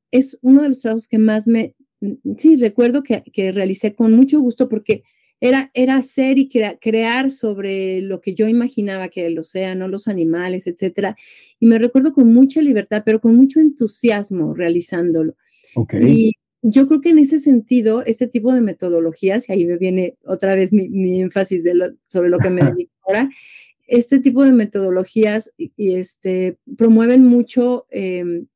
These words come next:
Speaker 1: la creatividad nata, porque todos tenemos creatividad, pero sobre todo si tienes además un,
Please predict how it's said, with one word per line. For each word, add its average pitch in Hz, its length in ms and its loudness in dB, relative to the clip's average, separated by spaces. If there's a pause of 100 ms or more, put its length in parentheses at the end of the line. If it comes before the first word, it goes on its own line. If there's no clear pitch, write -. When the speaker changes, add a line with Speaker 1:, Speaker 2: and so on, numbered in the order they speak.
(120)
Speaker 1:
la 220 180 0
creatividad 226 580 -2
nata, 220 640 0 (140)
porque - 260 -12
todos 175 380 -10
tenemos 160 420 -4
creatividad, 165 680 -4 (520)
pero 202 320 0
sobre 214 280 -2
todo 254 160 2
si 254 120 0
tienes 247 460 2
además 233 580 -2
un, 190 500 -8